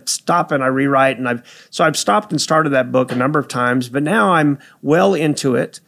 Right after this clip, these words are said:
Um, and I'm plan on finishing it this year.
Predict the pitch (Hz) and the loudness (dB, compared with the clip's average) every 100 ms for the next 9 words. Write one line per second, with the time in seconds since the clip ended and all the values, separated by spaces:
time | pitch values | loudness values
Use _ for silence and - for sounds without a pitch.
0 | _ _ _ - 135 135 127 135 - - | _ _ _ -2 2 4 4 0 -4 -2
1 | 175 185 170 165 151 151 151 151 - - | 0 2 2 2 0 2 0 -2 -6 -4
2 | 190 196 175 165 165 - 214 214 175 143 | 0 2 2 2 -2 -4 -2 0 0 -2
3 | 127 120 139 - 127 110 165 | -4 -2 -4 -2 -4 -4 -6